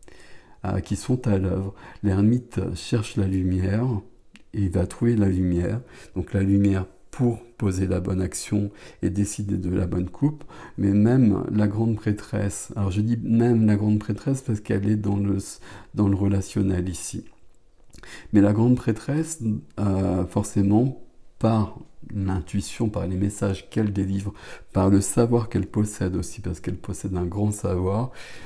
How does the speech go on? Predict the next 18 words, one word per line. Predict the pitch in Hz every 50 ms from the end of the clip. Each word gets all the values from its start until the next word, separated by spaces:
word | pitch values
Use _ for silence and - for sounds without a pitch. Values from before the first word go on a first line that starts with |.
| - - -
ben, | - 92 82 92
sait | 98 - - - - 123 123 139 135 - -
quelle | - 110 104 101 -
coupe | - - 120 120 - - - 95
choisir. | - - - 101 98 92 - - - 73 - - 107 - - - - - - - - - - - - -
Donc | 101 95 101 107 104 - - -
là, | 123 123 127 135
il | 135 120
faut | - - 113
vraiment | 107 104 104 101 107 113 120 123 120
être | 107 107 104 - - - 104
profondément | 101 - - - 123 120 - - 117 110 104 104 107 104 104 104 107 107 107
dans | 101 101 - 101 101 117 123 127
son | 123 - - 113 107 104
intériorité | 104 104 104 - 101 101 101 101 101 98 95 90 - - - 113 117 127 131 - - - - - - - - -
et | 110 110
on | 107 107 107 107
échappe | 107 110 104 - - - 120 127 135 131 -